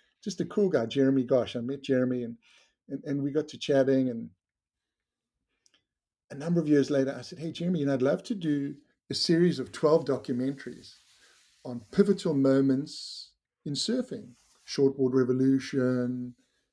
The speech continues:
busting down the door, um, just moments that really changed the culture." Um, so after I lost, after I lost Matthew,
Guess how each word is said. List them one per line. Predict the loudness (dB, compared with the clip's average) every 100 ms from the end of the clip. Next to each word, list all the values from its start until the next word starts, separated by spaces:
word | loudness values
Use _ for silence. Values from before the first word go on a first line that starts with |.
| -18
busting | -14 -10 0 2
down | 2 0
the | 0
door, | 4 4 6 4 0 -2 -10 _ _ _ _ _ -14
um, | -12 -12 -10
just | -12 -12 _ -14 -14 -8
moments | 2 4 4 2 -2
that | -2
really | 2 2 2 0 -4 -14 _ _ _ _ _ _ _ _ -12
changed | -2 2 2 0 -4 -8 -18 _ _
the | -16
culture." | -4 -4 -4 -14 -16 _ -20 _ _ _ _ _ _ _ -18
Um, | -16 -14 -14 -12 -14 -16 _ _ _ _ _ _ _
so | -10 -8 -4
after | -6 -2 2
I |
lost, | 2 2 -2 -10 _ _ _ _ _ _ _ _ _ _ -14
after | -12 -6
I |
lost | -4 -4 -4
Matthew, | -8 -8 -10 -10 -10